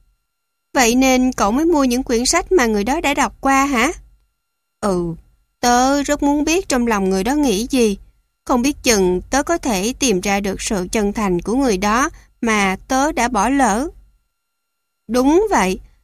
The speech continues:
có lúc cậu sẽ rất muốn biết suy nghĩ của một người nào đó."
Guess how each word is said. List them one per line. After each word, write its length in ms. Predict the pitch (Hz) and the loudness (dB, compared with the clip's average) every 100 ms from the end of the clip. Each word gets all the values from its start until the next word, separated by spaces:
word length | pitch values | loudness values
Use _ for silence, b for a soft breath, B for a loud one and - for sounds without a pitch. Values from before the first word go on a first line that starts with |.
| _ - | _ -4
có 200 | 247 269 | 0 2
lúc 200 | 294 311 - - | 0 0 -6 -2
cậu 340 | 214 170 190 | 0 0 -2
sẽ 200 | - 214 | -4 -2
rất 200 | 285 302 | -2 2
muốn 180 | 277 302 | 2 2
biết 180 | 349 359 | 0 0
suy 200 | 302 247 | 0 2
nghĩ 320 | 226 175 220 | 2 0 -2
của 180 | - 277 | -2 0
một 240 | 294 - | 0 2
người 180 | 233 214 | 0 2
nào 160 | 196 | 0
đó." 340 | 190 214 294 | 0 -2 -2